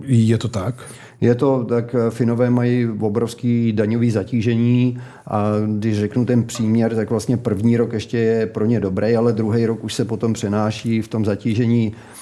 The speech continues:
Speaker 2: eh, jako o hodně hloubš a v podstatě, když, eh, by si hráč měl vydělat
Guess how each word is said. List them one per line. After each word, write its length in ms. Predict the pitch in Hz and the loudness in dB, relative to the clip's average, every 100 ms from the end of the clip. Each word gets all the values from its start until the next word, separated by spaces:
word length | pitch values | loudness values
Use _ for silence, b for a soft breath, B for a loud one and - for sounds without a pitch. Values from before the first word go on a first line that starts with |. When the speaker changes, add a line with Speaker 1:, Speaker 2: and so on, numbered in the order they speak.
| B | B
Speaker 2:
eh, 340 | 101 104 101 101 | -4 -2 0 -2
jako 180 | 104 113 | -2 -4
o 140 | 98 | -2
hodně 420 | 101 107 117 107 92 | 0 0 0 0 -4
hloubš 580 | 101 101 101 113 - - | -2 0 0 -2 -4 -4
a 100 | 101 | -4
v 80 | - | -4
podstatě, 460 | 101 - 101 113 | -8 -4 -2 -2
když, 360 | 107 107 - - | -2 -2 -4 -2
eh, 220 | 107 101 | 0 0
by 120 | 98 | -2
si 160 | 98 110 | -4 -2
hráč 320 | 107 104 104 | 0 0 0
měl 180 | 113 107 | -2 -2
vydělat 500 | 104 107 107 104 - | 0 2 2 0 -4